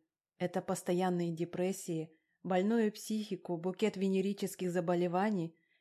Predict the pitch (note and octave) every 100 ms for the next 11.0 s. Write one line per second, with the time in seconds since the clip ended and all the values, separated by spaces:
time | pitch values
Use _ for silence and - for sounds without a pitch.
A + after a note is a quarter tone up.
0 | - - G#3 G#3 A#3+ A3+ G3 - F#3+ F#3
1 | F3+ F#3+ G3+ G3+ F#3+ F3 F#3+ - F3+ E3+
2 | E3+ _ _ _ _ _ _ _ - F#3+
3 | G3 G3 G#3 G#3 A3 - F#3+ F#3+ G3 F#3+
4 | G3 F#3+ F3 E3+ F#3 _ G3 G3 - B3+
5 | B3 A3 G#3 F#3+ F#3 F#3 F#3+ F#3+ F#3+ -
6 | F#3+ F3+ E3+ - E3+ E3 _ _ _ -
7 | A#3+ G#3 A3 A3 - F#3 - F#3+ F3+ E3+
8 | E3+ _ _ _ _ - F3 F3+ F#3 B3+
9 | G#3 F#3 G3 F#3 F3 E3+ F3+ G3 G3 F3
10 | F3+ F3 F3 F3 F3 G#3 A3+ F3+ E3+